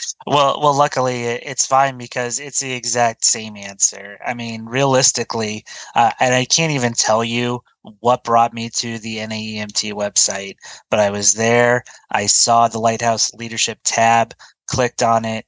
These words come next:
it started reading, and, uh, it, it interested me, and I thought that I was in a perfect position in my career to begin a new project. And, uh, let me tell you, I,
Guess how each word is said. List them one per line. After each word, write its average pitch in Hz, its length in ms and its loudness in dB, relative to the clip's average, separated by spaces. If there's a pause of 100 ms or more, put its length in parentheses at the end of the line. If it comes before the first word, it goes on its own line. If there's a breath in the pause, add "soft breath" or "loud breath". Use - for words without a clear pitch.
it 120 180 -2
started 107 380 0
reading, 110 580 -4 (400 loud breath)
and, 104 720 -2 (320)
uh, 101 320 -4
it, 110 180 -4 (280)
it 104 260 -6
interested 117 680 -2
me, 117 280 -2
and 110 80 -4
I 104 100 -4
thought 110 360 0
that 107 100 -2
I 110 180 0
was 110 200 -2
in 107 120 -8
a 101 160 -8 (320)
perfect 156 380 0
position 117 480 2
in 104 80 -8
my 104 200 -4
career 110 560 0
to 104 180 -2
begin 113 360 -2
a 104 60 -2
new 110 260 -4
project. 104 800 0 (500 loud breath)
And, 104 480 -2 (600 loud breath)
uh, 104 180 2
let 120 140 2
me 123 80 0
tell 113 180 0
you, 107 80 -2
I, 107 200 0